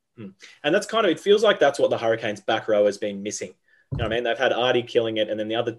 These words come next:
two have always kind of been lacking a little bit for mine. I feel like they just haven't been able to get someone to step up, and so Flanders may be the man. Uh, Nels, who else we got?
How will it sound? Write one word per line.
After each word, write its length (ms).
two 440
have 140
always 240
kind 240
of 100
been 340
lacking 380
a 40
little 240
bit 180
for 100
mine. 300
I 100
feel 180
like 140
they 100
just 160
haven't 200
been 140
able 120
to 220
get 160
someone 220
to 80
step 260
up, 240
and 100
so 360
Flanders 920
may 160
be 320
the 100
man. 240
Uh, 300
Nels, 260
who 140
else 160
we 80
got? 160